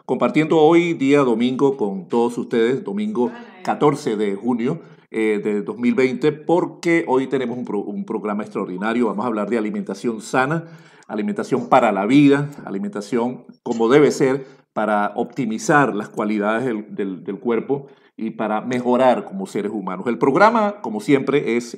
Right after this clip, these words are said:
presentado por Metri Control, especialistas en medición de temperatura. Sobre todo en estos días, en estos tiempos de covid, usted puede,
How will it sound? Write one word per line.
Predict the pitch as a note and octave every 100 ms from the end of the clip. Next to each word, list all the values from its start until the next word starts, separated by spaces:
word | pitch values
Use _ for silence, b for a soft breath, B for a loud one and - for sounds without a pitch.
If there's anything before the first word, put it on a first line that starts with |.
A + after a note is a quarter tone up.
| -
presentado | C#3+ D#3 - G2+ A2+ C#3 B B -
por | A2+ A#2+ G#2+
Metri | A#2 B2 A#2+ A#2 A2+
Control, | A2+ G#2+ G#2+ A2+ C#3+
especialistas | A2 A2+ A2 G#2 G#2+ B2+ A#2 -
en | A#2 A#2+ A2
medición | G#2 G2 F2+ - A2 G#2+ A2+ b b -
de | G2
temperatura. | G2+ G2+ G2 G2 D3 E3+ E3+ - - - -
Sobre | A#2 G#2+
todo | G#2 B2
en | C#3+
estos | C3 C3 B2+
días, | A#2 A#2 - - -
en | G2 G2
estos | F#2+ A#2
tiempos | B2+ A2 A#2+
de | G#2+ -
covid, | - C3 A#2+ B2+ -
usted | F#2+ G#2+ G2+ -
puede, | A#2 A#2 A2+ A#2+